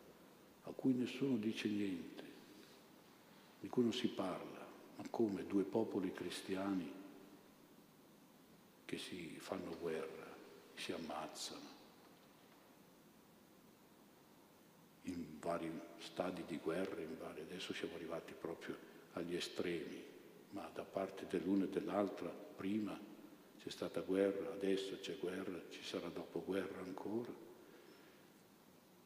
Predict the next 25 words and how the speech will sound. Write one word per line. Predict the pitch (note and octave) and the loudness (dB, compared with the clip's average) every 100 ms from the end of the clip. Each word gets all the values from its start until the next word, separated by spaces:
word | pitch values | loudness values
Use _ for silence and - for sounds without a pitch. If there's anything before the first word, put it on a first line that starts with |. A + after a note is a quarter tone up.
| - | -10
E | - G#2+ G2 | -2 0 2
non, | G#2 G#2 G2+ - - - - - - - - - - | 6 6 6 4 -2 -10 -12 -12 -16 -16 -18 -20 -2
popoli | - A#2+ - A2 G#2 | 4 6 6 6 6
cristiani, | - F2+ - G2+ G2+ A2+ F#2+ | 2 0 0 2 6 8 6
cosa | - G#2+ A2+ | 4 6 8
dicono | A2+ D3 A#2 G2 | 10 10 10 8
gli | F#2 | 8
altri? | F#2+ F#2 - - - - - - | 8 8 4 -2 -4 -4 -6 -4
Cosa | G2+ | 0
potrebbero | G2+ G#2+ G#2 G2 G2+ | 2 4 6 6 6
dire | G2 B2+ C#3 | 6 6 4
gli | G2 - | 4 0
altri? | - - - - - | -4 -6 -10 -10 -8
Ma | - | -2
guarda | G#2+ A2+ G#2+ G2 | 4 4 4 2
lì, | F2 D#2+ - | 0 -2 -6
sono | - G#2+ | -2 2
fratelli, | G#2 G#2+ G#2 - G2 F#2 F#2+ - - - - - - - - - | 2 4 4 4 4 2 -2 -6 -10 -12 -16 -16 -18 -18 -20 -6
ma | - | -4
come | F#2+ F#2 F2 | 0 0 0
si | - - | -2 0
comportano? | - F2 - C#2+ - - - - - - - | -2 -4 -6 -8 -8 -10 -14 -16 -18 -20 -16
Tra | - F#2 | -8 -2
l'altro | G2 G#2 - F2+ | -2 -2 -2 0
anche | F2 - F2+ | 0 0 -2